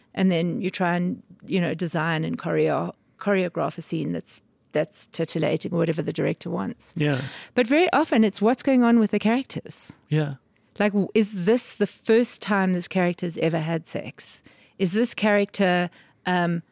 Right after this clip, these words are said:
Speaker 1: not sure what to do and sort of negotiating it with her partner?
Speaker 2: Yeah.
Speaker 1: Like, are they trying to work out the awkwardness? And then you choreograph the awkwardness.
Speaker 2: Yeah.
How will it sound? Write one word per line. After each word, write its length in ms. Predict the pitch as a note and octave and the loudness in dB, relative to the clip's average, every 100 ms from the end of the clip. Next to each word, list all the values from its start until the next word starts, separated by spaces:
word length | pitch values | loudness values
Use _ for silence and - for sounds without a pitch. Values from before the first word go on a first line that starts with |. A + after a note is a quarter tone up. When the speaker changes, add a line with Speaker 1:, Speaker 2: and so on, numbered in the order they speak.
| - | -2
Speaker 1:
not 300 | F3+ G#3 A3 | 2 2 2
sure 500 | - - A#3+ G#3 F#3 | 0 2 4 6 6
what 260 | D#3+ E3 - | 4 2 0
to 100 | - | -4
do 440 | D#3+ F3+ F3+ E3+ E3+ | 0 4 4 4 2
and 160 | D#3 | -2
sort 160 | - F3+ | -4 -4
of 100 | E3 | -2
negotiating 1000 | F3 D3 D#3+ E3 E3+ - D3 D3+ - D#3 | -2 2 4 4 2 2 2 0 0 0
it 180 | C3+ - | 0 0
with 300 | D3+ D#3 - | 0 0 0
her 160 | E3+ | -2
partner? 520 | D3+ - D#3+ - C#3 - - _ - | 0 0 -2 0 -4 -4 -10 _ -10
Speaker 2:
Yeah. 220 | C3+ B2 B2 | -6 -6 -2
Speaker 1:
Like, 160 | F3+ - - | -2 -2 -2
are 180 | G3 G#3 | 0 2
they 140 | G3+ F#3 | 2 0
trying 340 | - G3 F3+ | 2 2 2
to 80 | E3+ | 2
work 360 | D#3+ E3+ F3 | 4 4 4
out 240 | D#3 D#3 - | 2 0 0
the 80 | - | 2
awkwardness? 580 | G3 G#3+ F3 - D#3+ | 4 2 -2 -4 -2
And 120 | F3 G3+ | 0 4
then 140 | A3+ | 4
you 80 | A#3 | 4
choreograph 800 | - - F4+ F#4+ G#3+ D#3+ - - | 0 0 2 2 4 2 2 -2
the 80 | - | -2
awkwardness. 840 | D#3 C#3+ D3 - B2 - - - | 0 -2 -8 -6 -8 -8 -10 -4
Speaker 2:
Yeah. 260 | C#3+ C#3+ C3 | 0 0 -2